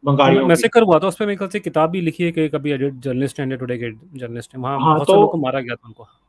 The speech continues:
Speaker 2: हाँ।
Speaker 1: किसी ने YouTube में content डाला था मारी झापी के regarding।
Speaker 2: हम्म, हम्म।
Speaker 1: उन्होंने बोला था जब बंगाल से वहाँ पे लोगों को shift किया गया था,
Speaker 2: हम्म।
Speaker 1: तो वहाँ पे जो नगर बसाया गया था वो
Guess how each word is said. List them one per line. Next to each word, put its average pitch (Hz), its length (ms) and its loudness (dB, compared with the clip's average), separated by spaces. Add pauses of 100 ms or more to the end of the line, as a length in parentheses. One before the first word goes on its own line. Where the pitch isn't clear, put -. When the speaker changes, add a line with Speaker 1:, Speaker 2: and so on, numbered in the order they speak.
(160)
Speaker 2:
हाँ। 110 80 -20 (160)
Speaker 1:
किसी 170 240 4
ने 202 280 2
YouTube 180 280 6
में 196 320 2
content 170 440 0
डाला 156 260 4
था 175 240 0
मारी 160 260 4
झापी 156 400 0
के 151 440 6
regarding। 139 360 2 (160)
Speaker 2:
हम्म, 139 220 2 (340)
हम्म। 139 120 2 (340)
Speaker 1:
उन्होंने 185 240 2
बोला 196 240 4
था 226 100 6
जब 214 180 4
बंगाल 160 460 6
से 190 220 2
वहाँ 175 260 6
पे 190 320 4
लोगों 165 260 6
को 202 160 -4
shift 170 300 0
किया 175 280 2
गया 143 220 4
था, 156 280 -2 (580)
Speaker 2:
हम्म। 160 280 2 (100)
Speaker 1:
तो 214 400 6 (160)
वहाँ 156 300 6
पे 208 380 6
जो 202 180 6
नगर 170 340 4
बसाया 180 380 4
गया 185 140 6
था - 80 2
वो 202 360 4